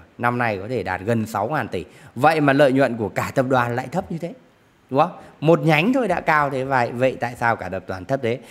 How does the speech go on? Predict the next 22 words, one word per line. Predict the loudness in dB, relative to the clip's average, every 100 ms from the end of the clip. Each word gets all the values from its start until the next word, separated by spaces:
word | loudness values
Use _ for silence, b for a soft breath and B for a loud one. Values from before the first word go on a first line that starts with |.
| B B
Đó | 4 4 6
là | 4
lý | 4 2
do | 4 4
bởi | 4 0
vì | -4
các | -6 -6
mảng | -2 -2 -4
khác | -6 -6 -6
về | -10
cơ | -8 -8
bản | -8 -10
chưa | -8 -4
hiệu | -4 -6
quả. | -8 -10 B B B -2
Ví | 2
dụ | 4 4
như | 4
là | 4 4
mảng | 4 0 0
khoáng | -4 -2
sản | -4 -6